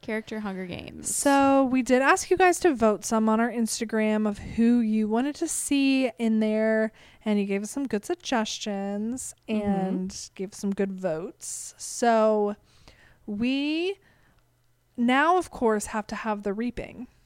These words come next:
Speaker 1: Yes, the reaping.
Speaker 2: We need to pick these characters and see which districts they're from and who is getting their name called.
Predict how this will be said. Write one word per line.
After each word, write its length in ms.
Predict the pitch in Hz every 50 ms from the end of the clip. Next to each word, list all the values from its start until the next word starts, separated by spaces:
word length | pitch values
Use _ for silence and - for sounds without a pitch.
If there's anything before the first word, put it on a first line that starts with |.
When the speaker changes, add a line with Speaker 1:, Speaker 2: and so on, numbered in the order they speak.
| _ _ _
Speaker 1:
Yes, 280 | 202 170 - - -
the 160 | - - 190 190
reaping. 500 | 185 175 165 - - - - 190 202 -
Speaker 2:
We 140 | 247 233 226
need 280 | 220 226 233 240 233
to 100 | - 277
pick 560 | - - - 233 226 226 208 - - - - - - - - - - - - - - - _ _
these 240 | - 240 247 247 -
characters 680 | - - 269 262 247 247 247 - - 247 240 240 -
and 180 | - - 220 220
see 340 | - - - - 240 240 233
which 360 | 220 202 202 214 - - -
districts 420 | - 240 240 - - - 285 - -
they're 180 | - 302 294
from 400 | 285 - 311 294 294 294 294 269
and 100 | 226 220
who 320 | 190 - - - 294 339 370
is 140 | 339 269 -
getting 300 | - 220 214 202 196 190
their 360 | - 202 220 269 285 247 208
name 420 | 190 190 185 185 175 208 247 254 240
called. 480 | - - - - - - - - -